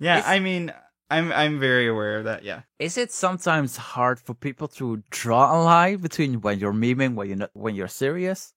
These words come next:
Speaker 1: Oh, totally. Um, speaking of, Vala got me in and helped me with the spreadsheets way back, helped me w-, get into C T W C way back when. But, uh, he was the first one who always says, "I can't tell if you're memeing or if you're playing straight here, Pumpy."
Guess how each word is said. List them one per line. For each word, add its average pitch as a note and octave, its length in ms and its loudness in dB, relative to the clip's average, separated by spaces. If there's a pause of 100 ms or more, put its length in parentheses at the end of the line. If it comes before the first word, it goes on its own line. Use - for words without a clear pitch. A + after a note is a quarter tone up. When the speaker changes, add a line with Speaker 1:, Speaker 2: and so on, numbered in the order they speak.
(600)
Speaker 1:
Oh, C#3 140 0
totally. C3 440 -4
Um, A#2 500 -2 (200)
speaking C#3 400 -8
of, A2 160 -4
Vala B2 320 2
got A#2+ 200 0
me B2 180 -6
in D3 300 -4
and A#2+ 140 -4
helped B2+ 160 -6
me B2 60 -10
with A#2 140 -12
the A#2 80 -4
spreadsheets A#2+ 560 -8
way A#2+ 140 -2
back, A2+ 340 -4 (260)
helped B2+ 180 -2
me B2 80 0
w-, G2+ 340 -8
get B2 140 0
into A2+ 200 -2
C B2 180 -8
T B2 140 -8
W A2+ 200 -4
C C3+ 240 -6
way C3 160 0
back B2+ 220 -2
when. C3 260 -4 (440)
But, A#2+ 280 -2
uh, G#2+ 300 0
he C3+ 180 -4
was C3+ 160 -2
the A#2+ 140 -8
first C3+ 380 -2
one B2 120 0
who A2+ 120 -2
always G#2+ 180 0
says, G#2 100 -12
"I A2 100 -4
can't A2+ 220 -8
tell - 340 -12
if - 120 -20
you're F#2 120 -16
memeing A#2+ 420 -6
or G#2+ 60 -6
if A2 100 -10
you're G#2+ 100 -14
playing A2 280 -10
straight G2 280 -12
here, F#2+ 200 -18
Pumpy." - 420 -20